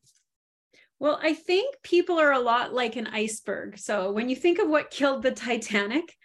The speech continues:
it wasn't the little piece of ice above the waterline. It was that piece of ice below the waterline, right? And, um, when we act for, with people, the experiences that they typically share with us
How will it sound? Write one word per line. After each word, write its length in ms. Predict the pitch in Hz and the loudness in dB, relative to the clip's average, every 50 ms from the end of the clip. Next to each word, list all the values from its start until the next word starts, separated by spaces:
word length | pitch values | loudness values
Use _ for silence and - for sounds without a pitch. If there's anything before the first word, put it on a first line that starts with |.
| _ - - - - - _ - | _ -20 -20 -20 -20 -20 _ -6
it 120 | - 508 | -4 -2
wasn't 320 | - 285 294 302 359 339 | 2 2 4 4 4 4
the 80 | 311 370 | 2 2
little 220 | 294 277 285 277 | 2 2 2 0
piece 240 | 277 - 285 233 - | 0 -2 -2 -2 -2
of 100 | 262 226 | -2 -2
ice 220 | 240 233 220 220 247 | 0 -2 -2 -2 -4
above 320 | 214 190 226 214 214 220 | -4 -4 -2 -2 -2 -2
the 100 | 220 226 | 0 0
waterline. 520 | 202 196 190 196 202 208 208 202 202 202 | 2 2 0 -2 -2 -4 -6 -6 -6 -6
It 100 | 208 208 | -6 -4
was 140 | - 247 220 | -4 -4 -2
that 240 | 226 254 262 - - | -2 -2 -2 -2 -2
piece 200 | 240 277 277 277 | -2 -2 0 0
of 120 | 320 262 | 0 0
ice 240 | 254 233 233 233 226 | 0 0 0 -2 -4
below 500 | - 190 220 214 220 208 202 208 202 202 | -4 -2 -2 0 2 2 2 2 2 0
the 100 | 196 214 | -2 -2
waterline, 720 | 196 - - - - - - - - - - - 214 214 _ - - _ _ _ - | -4 -6 -8 -10 -10 -12 -14 -14 -14 -14 -12 -14 -14 -16 _ -20 -20 _ _ _ 0
right? 320 | 214 226 262 302 - - | 2 2 2 2 0 -2
And, 320 | - 269 262 262 262 254 - - | -2 -2 0 0 -2 -4 -4 -2
um, 280 | 254 262 269 262 254 | 0 0 0 0 0
when 180 | 269 294 311 302 | 2 4 4 4
we 140 | 320 311 - | 4 4 2
act 360 | - 330 392 494 480 - - - | 2 2 2 0 -2 -8 -14 -8
for, 200 | 330 320 - - | -6 -6 -4 -2
with 180 | 285 294 - | -2 -4 -2
people, 640 | - - 453 587 - - 294 247 233 233 233 233 233 - _ _ _ - | -2 -2 -2 -2 0 0 2 2 2 2 0 -2 -6 -14 _ _ _ -2
the 120 | 285 302 | 0 0
experiences 800 | 302 294 - - - - 330 349 349 370 381 392 381 359 320 285 254 | 0 0 -2 -6 -4 0 2 4 6 6 4 4 2 0 0 0 0
that 180 | 285 277 277 | -2 -2 2
they 140 | 262 254 262 | 0 0 0
typically 400 | - 285 294 - 294 - 277 262 | 0 -4 -4 -4 -4 -4 -4 -4
share 400 | 262 - - 370 392 427 440 415 | -4 -2 0 2 2 4 4 4
with 180 | 381 330 320 - | 4 2 2 2
us 320 | 226 214 214 220 226 - | 0 0 0 0 -2 -6